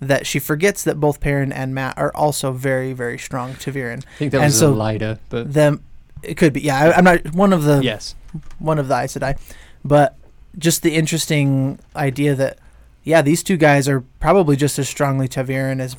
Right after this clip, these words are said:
Speaker 1: as perhaps Arthur Hawkwing,
Speaker 2: Mm-hmm.
Speaker 1: um, because Rand is just so much, you know, head and shoulders above as far as levels of Taviran or whatever.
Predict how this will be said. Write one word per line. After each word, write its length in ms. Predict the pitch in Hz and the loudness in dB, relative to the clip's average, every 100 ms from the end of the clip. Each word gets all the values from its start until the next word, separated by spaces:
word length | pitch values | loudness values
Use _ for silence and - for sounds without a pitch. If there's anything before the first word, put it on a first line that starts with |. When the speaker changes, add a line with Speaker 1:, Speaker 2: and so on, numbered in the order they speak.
| - | -12
Speaker 1:
as 180 | 147 135 | -10 -8
perhaps 340 | - 131 131 - | -8 -6 -6 -6
Arthur 240 | 135 123 | -8 -8
Hawkwing, 540 | - 131 - 139 139 - _ _ _ - | -6 -6 -8 -10 -12 -16 _ _ _ -6
Speaker 2:
Mm-hmm. 160 | 127 123 | -4 -2
Speaker 1:
um, 160 | 135 | 0
because 260 | 139 143 131 | 0 0 0
Rand 300 | 143 147 143 | 2 2 2
is 100 | 127 | 0
just 240 | 135 - | -2 -2
so 320 | - 151 143 139 | 0 0 0 0
much, 420 | 135 127 - - | -2 -6 -10 -12
you 100 | 139 143 | -12 -10
know, 80 | |
head 220 | 135 151 139 | -4 -2 -2
and 100 | 135 | -4
shoulders 320 | 139 131 123 | -6 -8 -10
above 400 | 127 135 131 127 | -8 -8 -8 -10
as 160 | 131 - | -12 -6
far 200 | 135 131 | -6 -6
as 180 | 131 - - - - - | -10 -14 -20 -20 -18 -4
levels 540 | 135 135 131 135 123 | 0 2 2 -2 -2
of 160 | 131 123 | -4 -4
Taviran 440 | 135 131 127 123 | -4 -4 -2 -4
or 80 | 123 | -4
whatever. 340 | 123 123 127 | -6 -6 -6